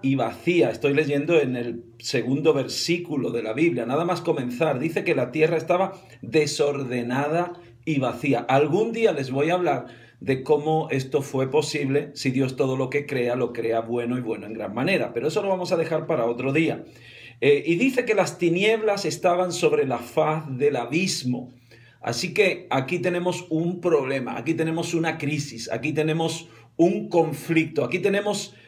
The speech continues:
bueno, realmente un doble conflicto, desorden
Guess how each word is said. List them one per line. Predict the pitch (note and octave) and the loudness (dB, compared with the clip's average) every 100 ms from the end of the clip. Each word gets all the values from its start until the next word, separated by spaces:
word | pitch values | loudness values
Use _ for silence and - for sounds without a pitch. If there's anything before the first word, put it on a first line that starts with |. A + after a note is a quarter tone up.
| - | -20
bueno, | - E3+ C3 | 2 2 2
realmente | A#2 B2+ C3 C#3+ D#3 E3+ | -2 -2 -2 0 0 2
un | D3 C3+ B2 | 2 2 4
doble | D#3 G3 E3 | 4 6 2
conflicto, | C3+ C3 B2 C#3 C#3 C3+ A#2+ - | 0 -2 -4 -4 -4 -4 -8 -8
desorden | B2 C#3+ C3+ E3 D#3+ E3+ F#3 G3 A#3 B3+ - - | 0 2 2 4 6 4 2 2 2 0 -4 -14